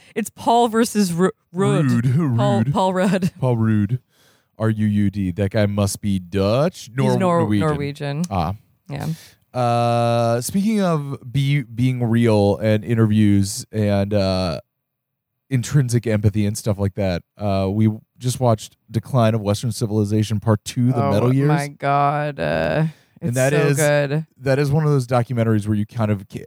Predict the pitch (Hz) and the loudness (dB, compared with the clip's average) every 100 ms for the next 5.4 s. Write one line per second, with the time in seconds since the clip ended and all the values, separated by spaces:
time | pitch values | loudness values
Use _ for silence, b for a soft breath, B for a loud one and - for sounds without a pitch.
0 | - 85 - - 104 - 98 95 98 101 | -12 -12 -6 0 0 0 -4 0 0 -2
1 | 113 _ _ _ - 107 101 92 85 _ | -6 _ _ _ -20 0 2 4 0 _
2 | - 104 98 92 92 92 - _ - 113 | -4 0 0 2 2 0 -4 _ -6 0
3 | 101 - 92 87 90 92 90 82 85 87 | 0 0 -2 -4 0 2 2 -2 -4 0
4 | 92 101 180 165 151 101 90 101 117 120 | 2 2 2 2 2 0 0 0 -2 0
5 | 160 160 - | 0 0 -4